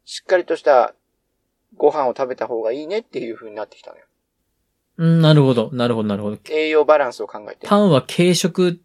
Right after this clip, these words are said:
Speaker 2: 的なイメージってことですね。
Speaker 1: そうそうそうそうそう。
Speaker 2: あー、なるほど、なるほど。
Speaker 1: うん。
Speaker 2: 私、あのー、なんて言うんでしょうか。その、コンビニとかでもパンを買うんですが、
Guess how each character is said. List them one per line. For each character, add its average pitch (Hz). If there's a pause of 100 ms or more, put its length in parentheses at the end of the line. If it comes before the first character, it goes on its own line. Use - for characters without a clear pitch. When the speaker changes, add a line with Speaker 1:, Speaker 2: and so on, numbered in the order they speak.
(140)
Speaker 2:
的 160
な 160
イ 160
メ 160
ー 285
ジ -
っ -
て 277
こ 214
と -
で 254
す 247
ね。 208
Speaker 1:
そ 214
う 190
そ 156
う -
そ -
う -
そ 139
う -
そ 143
う。 147
Speaker 2:
あ -
ー、 139
な 131
る 127
ほ 123
ど、 120
な 113
る 113
ほ 110
ど。 107
Speaker 1:
う 135
ん。 120 (1160)
Speaker 2:
私、 233
あ 226
の 214
ー、 185 (480)
な 143
ん 139
て 127
言 -
う -
ん 101
で -
し -
ょ 101
う 98
か。 101 (540)
そ -
の、 113
コ 233
ン 254
ビ 247
ニ 240
と 240
か 208
で 127
も 110
パ -
ン 151
を 101
買 113
う 156
ん 113
で 104
す -
が、 101